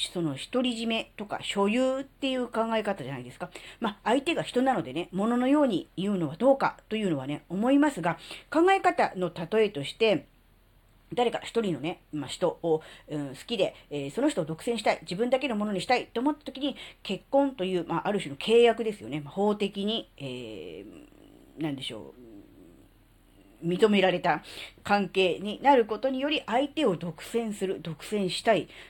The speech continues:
という、そういう感じになるのが、うん、結婚だというふうに考えると、うん、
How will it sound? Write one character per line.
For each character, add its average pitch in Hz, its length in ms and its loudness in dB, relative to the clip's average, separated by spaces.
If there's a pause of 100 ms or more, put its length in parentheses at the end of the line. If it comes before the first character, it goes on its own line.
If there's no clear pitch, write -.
と 190 80 -4
い 160 160 0
う、 139 40 -6
そ 247 280 2
う 254 60 2
い 240 80 -2
う 240 100 0
感 226 320 -4
じ 208 160 -4
に 196 160 -6
な 202 140 -2
る 180 140 0
の 151 120 0
が、 156 200 -2 (380)
う 151 40 -4
ん、 147 160 0
結 165 320 -6
婚 156 260 -4
だ 156 180 -4 (160)
と 185 60 -6
い 190 60 -4
う - 20 -12
ふ 214 40 -6
う 202 40 -4
に 170 80 -4
考 170 120 -4 (220)
え 170 80 -2
る 156 120 -6
と、 254 320 4 (380)
う 147 40 -6
ん、 127 300 -8